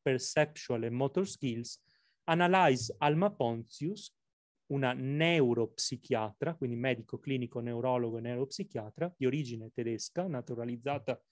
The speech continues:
negli Stati Uniti, prima, eh, incardinata, potremmo dire così, strutturata nella New York, eh, New York University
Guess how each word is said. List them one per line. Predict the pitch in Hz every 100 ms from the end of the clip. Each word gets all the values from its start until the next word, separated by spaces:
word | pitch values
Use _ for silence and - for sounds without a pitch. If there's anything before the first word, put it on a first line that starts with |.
| _ _ -
negli | 135 123
Stati | - 147 139
Uniti, | 139 147 139 - 117
prima, | - 185 196 127 107 - _ _ _ -
eh, | 127 120 135
incardinata, | 131 - 127 120 117 117 143 131
potremmo | 123 120 120
dire | 120 117
così, | 123 127
strutturata | - - 123 - 131 143 135 123
nella | 120 123 120 117
New | 120 123
York, | 123 131 131 - - 117 - _ _ _
eh, | 131 117 113 113 113
New | 113 123
York | 127 123 120
University | 135 120 113 - 143 196 214